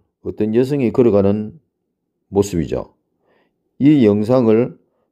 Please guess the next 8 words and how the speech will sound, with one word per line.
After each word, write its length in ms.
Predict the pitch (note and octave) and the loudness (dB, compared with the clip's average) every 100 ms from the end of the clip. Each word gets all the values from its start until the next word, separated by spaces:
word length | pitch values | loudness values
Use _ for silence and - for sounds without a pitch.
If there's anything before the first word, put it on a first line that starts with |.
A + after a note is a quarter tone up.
| _ _ _ | _ _ _
쟁반 400 | - E2 F2+ G#2 | -4 -2 0 0
속에다가 720 | A2 B2+ B2+ F2+ F#2 G2+ A#2+ - | 0 -2 0 0 2 0 -2 -6
집어넣으려고 600 | - F#2 F#2 E2+ D#2 C2 | -14 -6 -2 -2 -2 -6
하는 140 | - - | -12 -18
겁니다. 360 | - E2 - _ _ _ _ _ _ _ _ | -18 -18 -20 _ _ _ _ _ _ _ _
자, 160 | - D2 | -4 -2
그래서 360 | - A#2 A2+ A2+ | 2 2 2 -4
스톱하고 840 | - - A#2+ G#2+ F2 E2 F#2+ - | -6 -2 2 2 2 0 0 -6